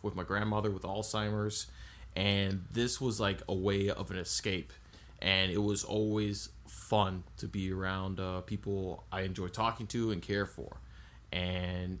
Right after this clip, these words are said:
it was just a good time. And when Max mentioned about, uh, ha-,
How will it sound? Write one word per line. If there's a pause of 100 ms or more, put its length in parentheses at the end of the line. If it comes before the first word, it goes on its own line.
it
was
just
a
good
time. (440)
And
when
Max
mentioned
about,
uh,
ha-,